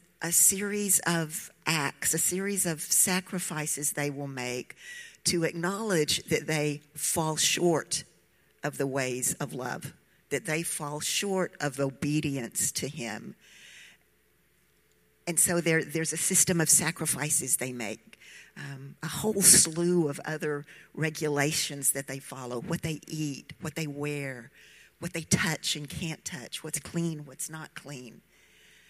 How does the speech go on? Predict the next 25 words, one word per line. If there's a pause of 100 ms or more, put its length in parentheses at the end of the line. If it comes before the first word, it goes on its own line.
(280)
And
one
day
a
year, (840)
one
day (1400)
every
year, (480)
the
high
priest (800)
makes (200)
a
sacrifice
for
the
atonement
of
all
the
sins (140)
of
the
people.